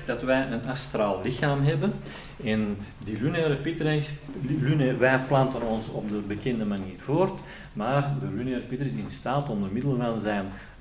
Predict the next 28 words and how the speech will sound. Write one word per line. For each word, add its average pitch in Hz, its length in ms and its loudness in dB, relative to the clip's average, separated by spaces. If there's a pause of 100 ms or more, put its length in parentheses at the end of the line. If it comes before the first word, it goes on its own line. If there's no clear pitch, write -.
eh, 98 360 2 (960)
chayas, 143 640 6 (480)
kan, 131 140 0 (120)
die 127 140 0
kan 135 200 0
hij 110 240 0
uitoezen 143 720 4
en 123 140 2
die 113 120 -4
stelt 143 400 2
hij, 139 220 2
staat 127 320 0
er 120 60 -4
in 107 60 -2
de - 60 -6
theosofie, 120 540 -6
ter 107 140 -4
beschikking 143 520 -2 (220)
van 107 200 -4
de 101 80 -2
mensheid. 95 720 -6 (460)
Dus - 240 0
je - 80 -4
krijgt 147 340 4
daar 143 100 2
al 131 260 2
een 110 120 0
impuls, 104 600 0